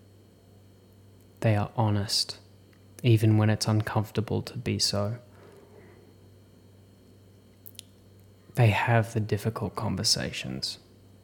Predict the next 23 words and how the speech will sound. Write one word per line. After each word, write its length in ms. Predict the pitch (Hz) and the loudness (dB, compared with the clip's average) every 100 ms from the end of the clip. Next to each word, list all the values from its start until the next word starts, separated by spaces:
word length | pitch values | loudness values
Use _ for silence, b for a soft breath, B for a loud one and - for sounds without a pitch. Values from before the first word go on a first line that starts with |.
| - _ - - - - - - - - - | -20 _ -20 -20 -20 -20 -20 -20 -20 -20 -20
<laughs> 60 | B B B B - | B B B B -2
They 140 | 113 | 4
stay 280 | 110 - 107 | 4 6 4
hydrated. 720 | 104 110 107 107 110 113 117 - - - - B B B B B B B B B - - - - - - | 4 4 2 4 2 2 0 -4 -16 -20 -4 B B B B B B B B B -20 -20 -20 -20 -20 -4
Seriously, 580 | - 143 131 113 98 - - - - - - - - - - - - - - - | 4 8 8 6 -2 -6 -12 -20 -20 -20 -20 -20 -20 -20 -20 -20 -20 -20 -20 -8
um, 460 | - 104 104 104 - 127 | -2 0 2 0 -4 0
I 40 | |
won't 220 | 110 117 | 6 6
mention 320 | 117 110 - 107 | 6 4 2 2
who. 180 | 107 | 2
There 120 | 101 95 | 2 -2
were, 100 | 95 | -6
there 140 | - 98 | -6 -6
were 60 | - - - - - | -8 -20 -20 -8 0
two 440 | - 151 123 110 - - - - - | 4 6 4 2 -2 -16 -20 -12 -4
very 180 | 123 117 | 2 4
well-known 420 | 113 113 110 110 | 6 6 4 4
actresses 640 | 107 - 113 - - 95 | 0 -2 0 0 0 0
on 100 | 107 | 0
a 140 | 101 101 | 0 -2
B 160 | 101 | -4
B 140 | 95 104 | -4 -2
C 340 | - 98 | -2 -2